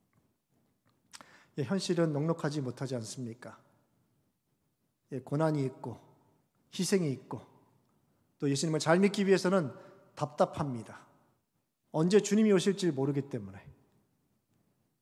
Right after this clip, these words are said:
예, 조금만 어긋나도 우리 안에 또 죄의식이 생길 수도 있고 또 주님을 위하여 드린다고 하지만 우리의 욕망을 따라 드린 적이 또 얼마나 많습니까?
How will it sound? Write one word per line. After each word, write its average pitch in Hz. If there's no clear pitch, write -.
예, 147
조금만 226
어긋나도 185
우리 165
안에 156
또 151
죄의식이 156
생길 143
수도 -
있고 -
또 165
주님을 226
위하여 214
드린다고 208
하지만 185
우리의 175
욕망을 214
따라 180
드린 165
적이 147
또 147
얼마나 139
많습니까? 113